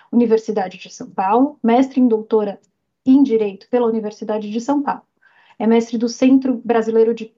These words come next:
Estudos e Pesquisas Judiciais, do Instituto Brasileiro de Direito Processual, da Rede de Pesquisa Justiça Civil e Processo Contemporâneo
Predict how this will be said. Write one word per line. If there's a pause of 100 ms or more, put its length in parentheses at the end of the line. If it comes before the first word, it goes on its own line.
(120)
Estudos
e
Pesquisas
Judiciais, (100)
do
Instituto
Brasileiro (240)
de
Direito
Processual,
da
Rede
de
Pesquisa (320)
Justiça
Civil
e
Processo
Contemporâneo